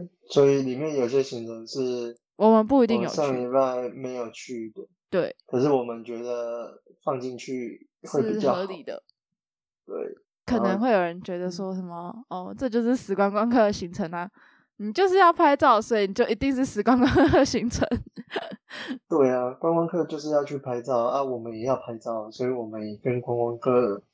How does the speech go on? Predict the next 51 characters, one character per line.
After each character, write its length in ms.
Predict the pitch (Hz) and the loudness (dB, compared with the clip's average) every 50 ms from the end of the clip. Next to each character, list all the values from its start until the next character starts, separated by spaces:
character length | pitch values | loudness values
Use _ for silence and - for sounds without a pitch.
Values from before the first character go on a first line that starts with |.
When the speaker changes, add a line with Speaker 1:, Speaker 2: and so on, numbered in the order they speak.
| _ _ - | _ _ 0
Speaker 2:
没 120 | 196 220 | 4 6
有 80 | 226 247 | 6 6
什 100 | 240 226 | 6 6
么 60 | 208 | 4
两 180 | 190 165 143 | 4 2 2
样， 320 | 165 175 175 165 - - 226 - | 0 -2 -4 -4 -6 -8 -10 -4
谢 100 | - - | -2 -2
谢。 200 | - - - 226 | 0 2 2 2
Speaker 1:
没 120 | 226 - | 2 2
有 60 | - - | 4 4
什 60 | - | 6
么 20 | 247 | 4
两 220 | 302 - 349 320 | 4 4 2 0
样， 140 | - - - _ - - | -2 -4 -10 _ -16 -8
对 320 | - - - - - - - | -6 -4 -2 0 0 0 -2
啊。 80 | - - - - - - _ _ _ _ _ _ - - - | -2 -4 -6 -10 -14 -18 _ _ _ _ _ _ -12 -2 2
Speaker 2:
<laughs> 160 | - 139 214 | 4 4 4
就 140 | - 269 247 | 4 0 0
是 140 | 233 254 247 | 2 0 -2
死 180 | 226 202 202 | -2 -2 -2
观 160 | - 180 165 175 | -2 -2 -2 -2
光 180 | 170 160 170 | -4 -8 -8
客， 220 | 185 196 185 - - _ _ | -6 -8 -8 -8 -10 _ _
请 180 | - - - 226 | -6 -2 0 2
把 160 | 214 220 202 | 4 4 4
自 100 | 185 - | 4 0
己 140 | 226 214 196 | -4 -4 -2
当 220 | 175 190 190 202 | -2 -2 -2 -2
死 160 | 214 - - 180 | -6 -10 -10 -6
观 200 | - 180 175 165 | -6 -6 -6 -6
光 160 | 175 165 165 | -12 -14 -12
客， 220 | 185 202 185 - | -12 -10 -10 -10
谢 140 | 196 - 165 | -10 -12 -12
谢。 200 | - - - - _ _ _ - | -12 -12 -14 -14 _ _ _ -4
啊， 100 | 226 247 | -4 0
那 160 | 277 320 339 | 2 4 4
我 40 | 302 | 4
们 80 | 254 254 | 4 4
先 180 | 285 269 277 277 | 4 2 2 2
讲 180 | 269 240 208 | 0 -2 -2
我 80 | 202 180 | -2 -4
们 140 | 165 165 202 | -6 -8 -8
上， 240 | - 220 196 196 | -6 -6 -6 -8
上 240 | 202 - 240 208 190 | -8 -6 -4 -4 -4
礼 60 | 170 | -2
拜 120 | 170 185 180 | -2 -2 -2
去 180 | 180 - 208 | -2 -4 -8
哪 180 | 180 156 92 80 | -8 -8 -8 -10
里 160 | - - - 202 | -10 -12 -12 -12
好 80 | 202 | -14
了。 160 | - - - | -14 -16 -20